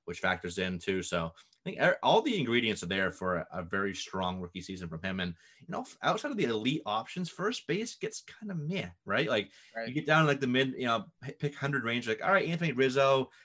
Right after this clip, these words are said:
Speaker 1: getting older, you know, on the decline, didn't have a great year last year. Max Muncy had a down year. Josh Bell, man, it's like,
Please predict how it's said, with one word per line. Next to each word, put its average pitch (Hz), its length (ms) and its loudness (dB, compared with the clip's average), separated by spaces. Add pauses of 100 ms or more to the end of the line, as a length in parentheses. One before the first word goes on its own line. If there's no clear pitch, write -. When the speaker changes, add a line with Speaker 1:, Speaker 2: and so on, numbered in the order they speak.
(120)
Speaker 1:
getting 120 200 2
older, 117 720 4
you 107 80 -2
know, 98 100 0
on 101 140 -2
the 104 60 -2
decline, 107 680 -2
didn't 101 100 -2
have 101 100 0
a 95 40 -10
great 98 180 -2
year 98 160 -2
last 98 220 0
year. 104 80 0
Max 107 240 -2
Muncy 104 320 -2
had 104 80 0
a 98 40 -2
down 101 300 0
year. 98 520 -2 (340)
Josh 123 360 2
Bell, 117 420 4
man, 104 180 -4
it's 117 120 -8
like, 123 200 -2